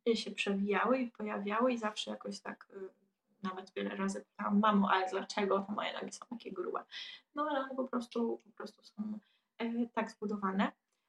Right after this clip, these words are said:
A wracając do tych statystyk, mm, o których wspomniałaś, bardzo mi też zależało właśnie, żeby w tej książce wybrzmiały takie liczby, e, z tego względu, żeby zaznaczyć, jak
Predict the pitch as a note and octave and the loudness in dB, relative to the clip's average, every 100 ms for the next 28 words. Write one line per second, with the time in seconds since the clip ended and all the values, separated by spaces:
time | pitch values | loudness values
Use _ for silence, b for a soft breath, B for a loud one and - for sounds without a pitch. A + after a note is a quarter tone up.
0 | _ B3 A3+ A#3 B3+ C4+ B3+ B3+ B3 - | _ 6 8 4 2 -2 -2 -4 -8 -8
1 | A#3+ B3+ A#3 - G#3+ - - G#3 G3+ G3+ | -6 -4 -4 -4 -6 -6 -4 0 4 2
2 | G#3 G3+ G#3 G#3 - - G#3+ G#3 G3+ G3 | 0 -4 -4 -4 -8 -4 0 4 6 6
3 | A#3 - _ _ G#3 A3+ A3+ A#3 A3+ G#3+ | 4 -2 _ _ 2 4 4 2 0 -2
4 | G#3+ G#3 G#3 G3+ G#3 G#3 G#3 G#3+ - G#3+ | -2 -2 0 2 2 2 0 -6 -6 -10
5 | A3+ - - G#3 - G#3+ - G3+ G3+ G3 | -6 -8 -6 -6 -4 -6 -6 -8 -8 -12
6 | G#3+ G#3 G#3 - G#3 - G#3 G#3 G3+ - | -8 -4 -2 -4 -6 -4 -2 -2 -4 -2
7 | A3 A#3 b b b b _ - B3 G#3+ | -2 -4 b b b b _ -4 -2 -2
8 | A3+ - A3+ A#3 A#3 A3 A3 G#3 G#3 G3+ | -2 -2 2 2 2 -2 -2 -4 -4 -4
9 | G#3 G#3 G3+ G#3 G3+ G3 - | -4 -4 -4 -4 -4 -6 -12